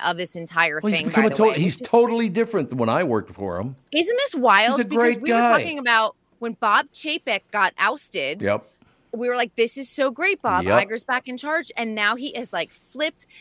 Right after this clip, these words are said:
Speaker 1: And I think the problem with Bob Iger is that he doesn't realize how much the landscape has changed in two years.
Speaker 2: Sure.
Speaker 1: You know, with the pandemic, the economy, um, the way pe-, social media is even used.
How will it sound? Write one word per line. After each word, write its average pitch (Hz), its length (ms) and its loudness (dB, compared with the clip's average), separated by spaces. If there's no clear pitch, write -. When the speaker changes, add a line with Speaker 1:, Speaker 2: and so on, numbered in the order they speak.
Speaker 1:
And 220 140 -2
I 226 80 -4
think - 480 -8
the 269 80 -10
problem 233 580 0
with - 200 -8
Bob 208 400 0
Iger 170 500 0
is 214 120 -6
that 208 160 0
he 220 100 -10
doesn't 240 420 0
realize 220 480 0
how 220 240 -2
much 269 240 -4
the 233 100 -6
landscape 190 560 -4
has 170 220 -10
changed 185 480 -8
in 180 100 -8
two 175 260 -10
years. 151 500 -2
Speaker 2:
Sure. 87 480 -2
Speaker 1:
You 233 80 -6
know, 196 80 -2
with 180 160 -10
the 170 80 -10
pandemic, 262 1040 -2
the 160 120 -8
economy, 247 920 -2
um, 160 360 -2
the 180 100 -8
way 180 160 -2
pe-, - 180 -14
social - 380 -6
media 247 380 0
is 220 180 -4
even 233 240 -2
used. 233 460 -2